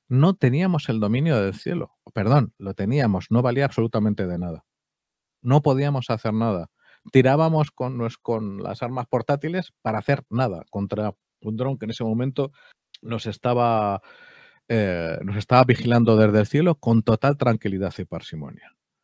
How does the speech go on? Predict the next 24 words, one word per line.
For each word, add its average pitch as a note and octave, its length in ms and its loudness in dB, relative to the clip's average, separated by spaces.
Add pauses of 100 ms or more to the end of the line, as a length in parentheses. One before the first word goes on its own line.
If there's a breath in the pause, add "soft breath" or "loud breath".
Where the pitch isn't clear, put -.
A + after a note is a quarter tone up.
(540)
Bueno, G2 280 -8 (680)
pues F#2+ 1160 -4 (1120)
los A#2 360 -2
norteamericanos A#2+ 1040 -4
han D3+ 200 -4
cambiado D3+ 540 -2
eso. - 280 -10 (1600)
Yo, C#3 440 -2 (540)
fíjate, B2 440 -4
hasta A#2 300 -8
la G#2 120 -6
fecha F3 480 -6 (120)
te A2 160 -6
diría B2+ 400 -4
que G#2+ 380 -4
nos A#2 260 -2
queda D3 240 0
mucho D3+ 360 -2
terreno D3 400 -2
por A#2+ 160 -2
recorrer A#2+ 420 0
en B2 160 0
toda D3 300 4
Europa. A2+ 520 -2